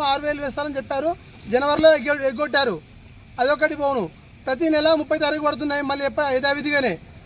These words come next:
అలా వద్దు సార్, ప్రతి నెల ఫస్ట్ నుంచి పది తారీఖు లోపు పడాలని చెప్పేసి ఎన్నోసార్లు మొర మొత్తుకున్నాము. మొన్న ఆగస్టు నెల పెన్షన్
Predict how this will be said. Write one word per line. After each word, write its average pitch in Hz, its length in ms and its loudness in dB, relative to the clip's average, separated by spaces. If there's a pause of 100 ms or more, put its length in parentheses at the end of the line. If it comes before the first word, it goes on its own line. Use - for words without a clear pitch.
(140)
అలా 269 240 4
వద్దు 277 280 -2
సార్, 311 160 4 (100)
ప్రతి 269 280 0
నెల 311 320 2
ఫస్ట్ 262 240 -6
నుంచి 285 380 -6
పది 247 120 -6
తారీఖు 277 220 -6
లోపు 269 160 -6
పడాలని 277 340 -4
చెప్పేసి 285 280 -6 (400)
ఎన్నోసార్లు 285 540 0
మొర 277 200 0
మొత్తుకున్నాము. 269 540 0 (540)
మొన్న 269 220 0
ఆగస్టు 302 280 0
నెల 294 180 0
పెన్షన్ 285 300 -4